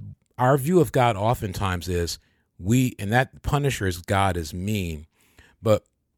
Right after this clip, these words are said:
what is the difference between feeling punished and feeling parented? That's a question for you guys. What is the difference between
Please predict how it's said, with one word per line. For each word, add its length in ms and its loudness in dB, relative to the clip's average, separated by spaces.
what 220 2
is 140 4
the 80 2
difference 420 -2
between 420 -6
feeling 400 -2
punished 480 -4
and 140 -8
feeling 380 -8
parented? 680 -10
That's 180 -6
a 40 -12
question 400 -4
for 120 -12
you 160 -6
guys. 400 -12
What 160 4
is 140 2
the 60 -6
difference 340 -2
between 460 -2